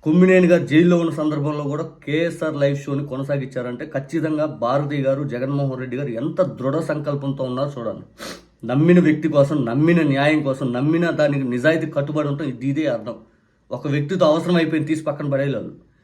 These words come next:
"ఏ, నాకేం అవసరం?" తీసి పక్కన పడేలా. మనల్ని నమ్మాడు, మన కోసం నిలబడ్డాడు అనే వ్యక్తి కోసం ఇలా నిలబడితే నిజంగా ఏ నాయకుడు వెంటనే జనాలు నడుస్తారు,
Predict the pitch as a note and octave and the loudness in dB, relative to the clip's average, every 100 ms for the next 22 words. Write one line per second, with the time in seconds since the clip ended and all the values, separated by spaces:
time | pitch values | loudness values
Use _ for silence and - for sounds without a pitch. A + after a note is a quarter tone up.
0 | _ C#3 C#3+ C3+ C#3+ D#3 D3 C#3+ D3 C#3+ | _ -2 0 0 0 2 2 0 -2 -2
1 | C#3 - - C3+ B2 G#2 - G2+ B2 C#3 | -4 -6 -6 -4 -4 -6 -10 -6 -2 0
2 | C#3 C3+ D3+ D#3+ E3+ D3 C3 C3+ C#3 C3 | 0 2 2 4 2 2 0 -2 0 -2
3 | B2 C#3+ D3+ C#3+ C#3+ C3+ B2+ C3 E3 F3+ | 0 0 2 0 0 0 -2 -8 -4 -4
4 | F#3 F#3+ - _ _ - E3+ A3 A3 F#3+ | -4 -8 -12 _ _ -2 2 4 4 2
5 | F#3+ F#3+ F#3 F#3 C#3+ D#3+ F3 C#3 E3 E3+ | 0 0 -2 -4 -2 0 0 -2 -2 0
6 | F3 F3+ F3+ E3+ F#3 C#3+ D3 D#3+ C#3+ D3+ | -2 0 -2 0 -2 -2 -4 -4 -4 -6
7 | D3 A#2+ | -8 -12